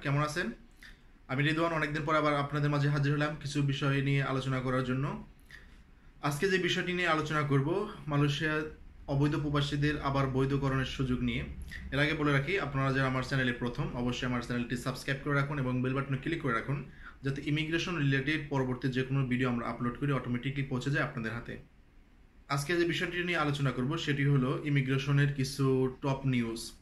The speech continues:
ওকে, এর মধ্যে যে প্রথম নিউজটি আছে, সেটি হলো মালয়েশিয়ার ইমিগ্রেশনে আপনারা জানেন, বিগত সময়ে, আহ, বিগত সময়ে আমি একটি ভিডিও আপলোড করেছিলাম, যেটি হ-, মালয়েশিয়ান ইমিগ্রেশন প্রধানের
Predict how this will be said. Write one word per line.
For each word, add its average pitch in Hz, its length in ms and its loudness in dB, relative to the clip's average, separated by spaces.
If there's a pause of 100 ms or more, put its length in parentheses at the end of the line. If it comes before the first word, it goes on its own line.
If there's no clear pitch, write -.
(420)
ওকে, 139 220 0
এর 127 200 0
মধ্যে 165 300 0
যে 147 200 2
প্রথম 143 500 -2
নিউজটি 131 440 0
আছে, 117 300 -4
সেটি 139 260 -2
হলো 160 380 2 (400)
মালয়েশিয়ার 143 520 0
ইমিগ্রেশনে 151 640 0
আপনারা 139 340 0
জানেন, 127 320 2
বিগত 135 380 0
সময়ে, 131 420 -2 (720)
আহ, 120 260 0
বিগত 135 300 2
সময়ে 135 260 0
আমি 131 80 2
একটি 135 180 -2
ভিডিও 123 300 2
আপলোড 127 280 -2
করেছিলাম, 139 400 -2
যেটি 123 500 -4
হ-, 135 180 -4 (300)
মালয়েশিয়ান 131 600 0 (340)
ইমিগ্রেশন 143 600 2
প্রধানের 135 400 2